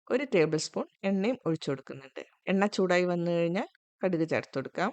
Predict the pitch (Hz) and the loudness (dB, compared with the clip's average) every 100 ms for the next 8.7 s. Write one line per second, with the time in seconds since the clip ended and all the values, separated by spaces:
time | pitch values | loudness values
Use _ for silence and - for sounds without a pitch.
0 | - 190 202 208 196 196 247 247 185 156 | 4 6 6 4 2 0 0 0 0 0
1 | 165 165 165 165 330 - 185 160 - 165 | -2 0 0 0 -4 -6 -6 -6 -6 -6
2 | 160 143 - 131 - 180 - 208 208 214 | -4 -4 -4 -6 -4 -6 4 8 10 8
3 | 214 220 240 240 - 180 170 175 - 160 | 2 0 2 0 0 2 2 -2 -2 0
4 | 156 156 151 156 147 151 247 208 214 185 | 2 0 -2 -4 -4 -6 -4 -2 0 0
5 | 180 196 185 147 147 156 269 - - 160 | 0 0 0 0 -2 -4 -6 -6 -6 -4
6 | 131 - 123 127 127 120 117 - - 196 | -6 -8 -8 -10 -10 -12 -12 -4 -2 -2
7 | - 196 175 175 175 180 185 190 359 - | -2 0 2 2 0 -2 0 -2 -4 -4
8 | 196 151 135 131 - 127 - | -2 -2 -6 -8 -10 -12 -14